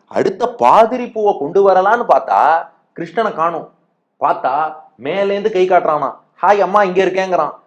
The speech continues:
மச்சு அப்படின்னா ஒரு மாடி வீடு இருக்குன்னு வச்சுக்கோங்க, அந்த மாடி வீட்டின் நடு மாடிக்கு மச்சுன்னு பேராம்.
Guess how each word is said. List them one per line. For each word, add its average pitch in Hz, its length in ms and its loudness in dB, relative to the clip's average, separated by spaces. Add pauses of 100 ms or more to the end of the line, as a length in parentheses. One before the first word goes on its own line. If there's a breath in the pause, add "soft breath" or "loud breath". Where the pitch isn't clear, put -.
(240)
மச்சு 196 640 0
அப்படின்னா 147 680 -4 (100)
ஒரு 147 160 -6
மாடி 190 420 -2
வீடு 185 220 -2
இருக்குன்னு 170 320 -6
வச்சுக்கோங்க, 107 360 -12 (360)
அந்த 123 260 -6
மாடி 208 460 -2
வீட்டின் 202 520 -8
நடு 160 340 -2
மாடிக்கு 185 520 -6
மச்சுன்னு 180 520 -6
பேராம். 139 340 -6